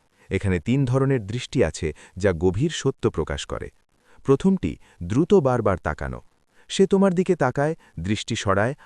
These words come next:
আবার তাকায়। এটা আগ্রহের লক্ষণ, কিন্তু একই সঙ্গে ইঙ্গিত, "তুমি আগে এগিয়ে এসো।" যেন সে বলছে, "তোমার মূল্য প্রমাণ করো, তারপর আমি আমারটা দেখাব।"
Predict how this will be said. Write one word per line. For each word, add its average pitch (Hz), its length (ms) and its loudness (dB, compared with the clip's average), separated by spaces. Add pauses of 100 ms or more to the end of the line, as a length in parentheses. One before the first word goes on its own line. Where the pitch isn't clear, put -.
(140)
আবার 123 240 4
তাকায়। 58 380 -8 (360)
এটা 147 260 2
আগ্রহের 139 420 0
লক্ষণ, 73 440 -6 (320)
কিন্তু 160 240 4
একই 135 260 4
সঙ্গে 165 360 -2
ইঙ্গিত, 113 420 0 (260)
"তুমি 175 240 4
আগে 127 340 2
এগিয়ে 101 320 0
এসো।" - 240 -6 (420)
যেন 156 220 4
সে 170 140 0
বলছে, 135 440 0 (280)
"তোমার 160 260 4
মূল্য 151 320 2
প্রমাণ 135 340 0
করো, 147 280 2 (260)
তারপর 107 380 2
আমি 151 200 0
আমারটা 95 360 0
দেখাব।" 69 400 -6